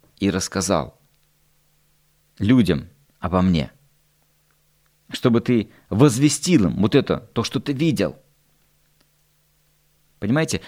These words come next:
если мы не пережили внутри себя вот этого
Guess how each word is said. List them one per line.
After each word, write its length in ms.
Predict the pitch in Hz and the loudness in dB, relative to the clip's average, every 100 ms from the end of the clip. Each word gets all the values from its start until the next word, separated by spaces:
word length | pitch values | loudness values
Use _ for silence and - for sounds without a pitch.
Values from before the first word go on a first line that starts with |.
| - | -4
если 240 | 107 139 160 | -2 2 2
мы 180 | 160 | 2
не 220 | 120 147 147 | 2 2 4
пережили 640 | 151 151 139 110 139 110 | 4 4 4 4 4 4
внутри 460 | 92 120 - 131 147 | 4 0 2 0 2
себя 580 | - 131 107 82 65 - _ _ _ _ _ _ _ _ _ | 0 0 2 0 -2 -12 _ _ _ _ _ _ _ _ _
вот 160 | - 104 | -2 2
этого 280 | 113 104 | 2 2